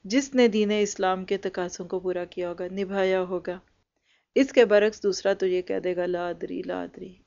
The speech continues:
I don't know, I don't know, मैं नहीं जानता।" तो यहाँ थोड़ा सा रुक के अपना मुहासबा करते हैं। मेरा अल्लाह ताला के साथ ताल्लुक़ कैसा है? रसूलुल्लाह सल्लल्लाहु अलैहि वसल्लम के साथ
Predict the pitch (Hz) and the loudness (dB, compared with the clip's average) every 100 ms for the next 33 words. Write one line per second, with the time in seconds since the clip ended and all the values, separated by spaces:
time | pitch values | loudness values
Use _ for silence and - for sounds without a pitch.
0 | - 202 202 196 180 175 - 196 196 185 | -2 0 0 -2 -6 -6 -12 -10 -8 -8
1 | 180 180 175 - 202 214 214 190 185 - | -8 -14 -14 -18 -16 -6 -6 -6 -8 -10
2 | 233 - 190 _ _ _ _ _ _ _ | -12 -16 -18 _ _ _ _ _ _ _
3 | _ _ _ _ - 254 226 220 - 254 | _ _ _ _ -4 0 2 0 -4 -2
4 | 262 262 254 214 208 208 214 208 196 185 | 0 0 -2 0 -2 0 -4 -4 -6 -8
5 | 185 196 185 - 185 185 - 208 196 180 | -8 -10 -12 -10 -12 -12 -18 -18 -18 -20
6 | _ _ _ - _ _ _ _ _ _ | _ _ _ -20 _ _ _ _ _ _
7 | _ _ _ _ _ _ 196 202 214 196 | _ _ _ _ _ _ -6 0 2 2
8 | 196 185 180 190 208 214 208 202 190 208 | 0 2 0 -2 -2 -2 -2 -4 -2 -4
9 | 208 196 - 226 _ _ _ _ _ _ | -4 -4 -8 -14 _ _ _ _ _ _
10 | _ _ _ _ _ _ _ _ _ _ | _ _ _ _ _ _ _ _ _ _
11 | _ _ - 214 - 226 214 208 233 240 | _ _ -2 -2 4 6 6 6 4 2
12 | 220 202 202 196 202 202 - 190 202 208 | 0 2 2 4 4 0 -2 -2 -2 -2
13 | 202 185 - 185 | -2 -2 -2 0